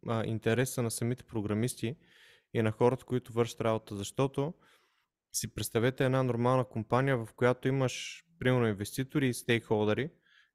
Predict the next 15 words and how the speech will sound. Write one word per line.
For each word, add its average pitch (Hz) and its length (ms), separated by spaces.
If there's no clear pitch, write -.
където 127 360
целта 120 340
при 123 160
тях 123 360
е 131 360
едно 117 280
нещо 123 260
да 117 80
може 117 260
да 120 60
бъде 113 240
свършено 120 640
с 120 220
максимално 120 720
малко 113 460